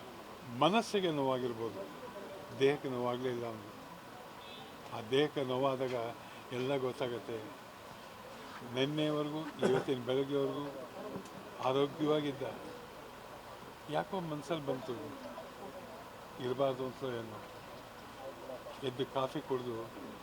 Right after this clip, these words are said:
ಒಂದು ಸ್ವಲ್ಪ ಹೊತ್ತು ಮಲಗ್ತೀನಿ ಅಷ್ಟೇ, ಆಮೇಲೆ ಬರ್ತೀನಿ ಅಂತ ಮಲಗ್ದವನಂತೆ.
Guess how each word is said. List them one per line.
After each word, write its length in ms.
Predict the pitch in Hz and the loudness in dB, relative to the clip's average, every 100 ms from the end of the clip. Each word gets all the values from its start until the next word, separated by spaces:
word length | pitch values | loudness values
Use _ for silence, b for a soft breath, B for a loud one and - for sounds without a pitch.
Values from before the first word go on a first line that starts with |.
| - - | -10 -6
ಒಂದು 120 | 123 - | -6 0
ಸ್ವಲ್ಪ 220 | 135 131 156 | 0 2 0
ಹೊತ್ತು 160 | 143 135 | 0 -2
ಮಲಗ್ತೀನಿ 440 | 131 139 135 123 117 | -2 -2 -4 -2 -4
ಅಷ್ಟೇ, 240 | 113 123 117 131 - - - - - | -4 -4 -6 -8 -12 -14 -12 -8 -2
ಆಮೇಲೆ 200 | 127 139 123 | 0 0 -2
ಬರ್ತೀನಿ 300 | 123 135 120 | -2 -2 -4
ಅಂತ 100 | 113 123 | -4 -4
ಮಲಗ್ದವನಂತೆ. 600 | 123 123 123 120 107 - | -2 0 0 -2 -4 -8